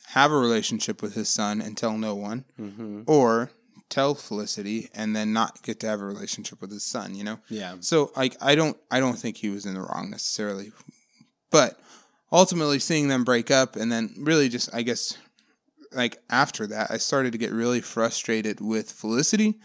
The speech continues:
Speaker 2: Okay.
Speaker 1: Um, and just with her character, 'cause I felt like she was, like, if, I mean, I feel like for a while there, like, towards the beginning of the show, you know, like, back maybe season one, season two, where Thea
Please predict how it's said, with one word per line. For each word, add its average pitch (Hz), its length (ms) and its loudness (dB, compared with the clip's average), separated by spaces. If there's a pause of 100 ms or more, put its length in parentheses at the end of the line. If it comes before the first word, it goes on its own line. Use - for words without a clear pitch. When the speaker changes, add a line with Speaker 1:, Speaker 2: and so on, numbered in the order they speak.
(300)
Speaker 2:
Okay. 117 260 -6
Speaker 1:
Um, 110 380 0
and 113 140 -2
just 113 240 -4
with 113 260 -2
her 107 100 -6
character, 123 500 0
'cause 107 180 -8
I 104 60 -6
felt 120 220 -2
like 110 160 -2
she - 180 -6
was, 104 200 -4 (720)
like, 127 200 -6
if, 127 220 -10
I 127 460 -6
mean, 127 200 0
I 113 60 -6
feel 151 180 -2
like 117 160 -2
for 127 140 -6
a 117 60 0
while 117 340 2
there, 101 240 -8
like, 110 200 -10 (300)
towards 117 260 -2
the 104 60 -12
beginning 113 360 -2
of 98 140 -8
the 104 80 -8
show, 117 580 4 (120)
you 110 200 -6
know, 107 100 -6
like, 107 180 -8
back 107 240 -6
maybe 107 180 -6
season 104 360 -6
one, 120 320 -2
season 107 320 -10
two, 117 340 -2 (480)
where 107 300 0
Thea 120 560 6